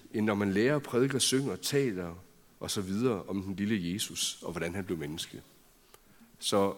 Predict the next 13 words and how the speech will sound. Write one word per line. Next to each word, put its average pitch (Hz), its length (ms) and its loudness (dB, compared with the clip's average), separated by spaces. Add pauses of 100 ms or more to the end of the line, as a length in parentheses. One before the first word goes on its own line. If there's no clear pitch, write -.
(120)
mit 139 220 0
nytårsforsæt, 117 760 -2
det 110 140 2
er, 113 120 -4 (1400)
lad 98 80 0
os 101 80 -4
bare 123 200 4
gøre 104 180 0
det 104 180 0 (320)
her 110 120 0
i 101 60 4
Aarhus 101 260 -2
Bykirke 104 440 -4